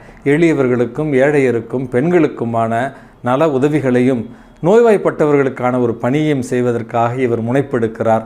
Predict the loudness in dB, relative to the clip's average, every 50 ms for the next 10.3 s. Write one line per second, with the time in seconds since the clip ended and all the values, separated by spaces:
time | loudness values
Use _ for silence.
0 | -8 -20 -20 -20 -12 -6 -4 0 0 0 0 0 -6 -8 -4 -2 -2 -2 0 2
1 | 2 2 2 0 -2 -2 0 0 0 2 0 0 0 -2 -2 -2 0 -2 -2 0
2 | 0 -4 -2 -2 0 0 0 0 2 0 -2 -2 -4 -8 -8 -8 -10 -8 -6 -8
3 | -8 -4 -2 -2 -2 2 2 2 2 2 -2 -10 -18 -20 -20 -8 -2 0 0 2
4 | 2 2 2 2 0 -2 -6 -14 -16 -8 -4 -4 0 2 2 2 2 0 -2 0
5 | 2 2 4 4 4 4 4 2 2 0 0 2 2 0 0 0 -2 -2 -2 0
6 | 0 0 0 -2 -6 -16 -20 -20 -10 -2 0 0 2 4 2 2 2 0 -2 -4
7 | 0 0 0 2 2 2 2 0 0 0 0 0 0 -4 -8 -20 -16 -4 -2 0
8 | 0 2 2 2 2 0 0 0 0 0 0 0 -4 -4 -2 -2 0 0 2 2
9 | 2 2 0 0 -2 0 -2 -2 -2 -2 0 -2 -2 -2 -4 -4 -4 -4 -4 -4
10 | -4 -2 -2 0 -2 -2